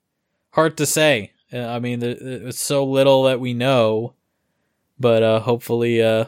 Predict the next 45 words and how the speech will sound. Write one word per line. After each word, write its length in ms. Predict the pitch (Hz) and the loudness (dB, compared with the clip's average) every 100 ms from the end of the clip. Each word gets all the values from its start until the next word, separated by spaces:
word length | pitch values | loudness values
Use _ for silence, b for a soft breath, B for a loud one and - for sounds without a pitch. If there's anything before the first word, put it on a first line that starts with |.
| - | -6
we 80 | 117 | -2
get 160 | 117 | -2
those 180 | 113 117 | 0 -2
announcements. 800 | 113 110 123 - 104 95 - - | -2 -2 -4 -4 -10 -8 -10 -8
So, 320 | - 120 120 | -4 -2 0
uh, 100 | 123 | -2
yeah. 260 | 127 226 247 - _ _ _ B B B B B | 0 0 0 -4 _ _ _ B B B B B
Uh, 200 | 165 180 | 2 2
but, 260 | 165 180 147 151 | 2 0 0 -4
but 140 | 180 190 | -8 0
yeah, 200 | 208 196 | 2 2
uh, 320 | 185 190 185 180 | 4 4 4 2
just 200 | 196 214 | -2 0
so 100 | 220 | 2
everybody 340 | 220 220 226 | 2 2 2
knows, 340 | 214 202 202 - | 4 2 2 -2
episode 400 | 190 208 220 202 | -2 -2 -2 -2
two 160 | 220 196 | 0 0
hundred 320 | 208 202 185 | 2 0 0
live 240 | 185 190 | 2 2
stream, 460 | - 190 185 175 180 _ _ _ _ _ - | 0 -2 -2 -2 -6 _ _ _ _ _ -14
Twitch 360 | - 208 - | -2 0 0
T 160 | - 202 | -4 -6
V 300 | 175 175 175 | -2 0 0
slash 480 | 170 160 160 190 - | -2 -6 -4 -2 -4
K 120 | - 175 | -6 -4
H 260 | 175 - | -2 -4
Union, 380 | 165 156 151 147 | -6 -6 -6 -6
July 340 | 147 135 156 | -6 -2 -2
twenty-fourth, 640 | 170 - 175 165 160 156 - | -2 -4 -6 -4 -2 -2 -2
eight 200 | 160 160 | -4 -4
P 120 | 170 | -6
M 120 | 170 | -6
Eastern 280 | 147 151 156 | -6 -6 -8
time. 260 | 147 151 151 | -8 -8 -4
We'll 100 | 143 | -2
be 100 | 160 | -2
tweeting 320 | 156 165 160 | -2 -4 -2
about 340 | 151 151 151 151 | -2 0 2 4
it. 200 | 151 135 | 2 0
We'll 140 | 139 | -6
tweet 220 | 135 156 156 | -6 -2 0
out 140 | 151 | 0
the 100 | 151 | 0
links. 460 | 151 151 151 - | 0 0 -2 -6